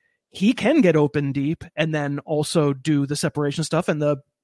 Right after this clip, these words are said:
you know, making a catch when he's covered and all that stuff. I, I think he's ready to be Mike Evans, but who's his quarterback? And is Aaron Rodgers being his quarterback a good thing? You know, or do, do we, would we rather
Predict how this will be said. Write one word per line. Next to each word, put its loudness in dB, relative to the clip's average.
you -2
know, 0
making 0
a -2
catch -10
when -10
he's -6
covered -2
and -6
all -2
that -4
stuff. -6
I, -2
I -14
think -2
he's 0
ready 4
to 4
be 4
Mike 2
Evans, 0
but -2
who's 2
his -4
quarterback? -4
And 0
is 0
Aaron 0
Rodgers 2
being 2
his 2
quarterback -2
a -6
good -4
thing? -10
You -12
know, -6
or -6
do, -10
do -16
we, -10
would -14
we -20
rather -10